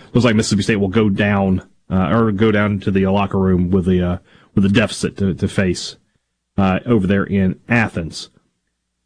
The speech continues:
Mississippi State's athletic director search is going on three months. And as a man who has never conducted an athletic director search, I don't know how much I can speak on it, but it just feel like, it just feels like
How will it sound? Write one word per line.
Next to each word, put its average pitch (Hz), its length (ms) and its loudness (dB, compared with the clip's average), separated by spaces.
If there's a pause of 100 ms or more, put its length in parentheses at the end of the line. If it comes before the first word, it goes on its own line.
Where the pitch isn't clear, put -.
(720)
Mississippi 208 340 2
State's 226 360 -2
athletic 175 480 0
director 143 340 2
search - 580 -2 (140)
is 143 220 2
going 156 300 2
on 131 140 2
three 139 220 2
months. 117 520 -2 (100)
And 147 440 0 (1040)
as 156 180 0
a 165 40 4
man 208 240 4
who 156 120 4
has 117 140 -2
never 139 280 0
conducted 123 420 -2
an 95 100 0
athletic 90 360 -6
director 101 300 -2
search, 147 260 -2
I 117 80 0
don't 135 160 0
know 131 120 2
how 113 180 0
much 131 240 0
I 101 80 0
can 95 120 -4
speak 98 320 -4
on 107 160 2
it, 120 80 0
but 143 100 2
it 147 80 -2
just 202 300 -2
feel 190 260 2
like, 123 360 0
it 139 60 -2
just 156 220 -2
feels 196 300 2
like 120 460 -2